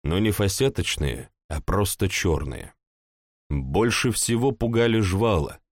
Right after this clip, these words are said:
которые постоянно раздвигались, когда существа принюхивались или присматривались. Существа шли, как хорошо обученные спецназовцы,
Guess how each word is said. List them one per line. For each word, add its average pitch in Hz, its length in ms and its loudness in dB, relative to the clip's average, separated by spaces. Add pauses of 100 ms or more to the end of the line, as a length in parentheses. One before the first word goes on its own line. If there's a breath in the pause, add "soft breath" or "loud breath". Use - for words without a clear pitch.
(120)
которые 90 420 2
постоянно 101 880 0
раздвигались, 90 760 0
когда 80 300 -2
существа 87 580 -2
принюхивались 82 840 0
или 78 160 0
присматривались. 69 1000 -4 (920)
Существа 95 720 0
шли, 123 280 0
как 117 220 -2
хорошо 113 480 0
обученные 110 640 2
спецназовцы, 104 960 -2